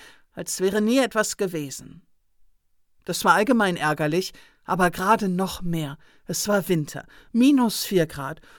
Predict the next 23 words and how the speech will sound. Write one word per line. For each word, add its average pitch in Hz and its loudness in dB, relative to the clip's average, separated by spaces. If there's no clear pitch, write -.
und 185 -6
sie 202 0
war 196 4
gerade 190 2
mit 202 -2
ihrem 208 -2
Sunny 202 0
von 202 -2
der 202 2
Hunderunde 170 -2
gekommen. - -14
Eine 185 2
halbe 196 2
Stunde 196 2
waren 170 2
sie 170 -4
durch 165 -2
den 160 -4
Schnee 175 -4
gelaufen. - -12
Sunny 160 -2
liebte 147 -6
das, 120 -14